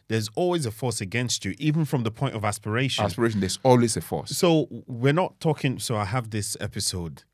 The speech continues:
Speaker 1: called Village People. So we're not talking village people type.
Speaker 2: No.
Speaker 1: Even within yourself.
Speaker 2: Even within yourself
Speaker 1: So it
Speaker 2: now.
Speaker 1: could be self-doubt.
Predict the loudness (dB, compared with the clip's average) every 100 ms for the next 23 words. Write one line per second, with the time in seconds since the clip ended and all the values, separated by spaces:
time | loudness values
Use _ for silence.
0 | -12 -4 -4 -4 -6 -6 -6 -8 -10 -10
1 | -14 -16 _ -20 -20 -2 2 6 6 6
2 | 6 4 4 4 2 0 _ _ -2 4
3 | 4 4 0 -2 0 0 0 -2 -14 _
4 | _ _ _ -2 0 2 2 -2 0 2
5 | 4 6 6 6 4 4 4 2 2 2
6 | 0 -2 2 4 4 4 4 6 6 4
7 | 0 0 6 6 6 4 2 4 4 4
8 | 0 -4 -6 -16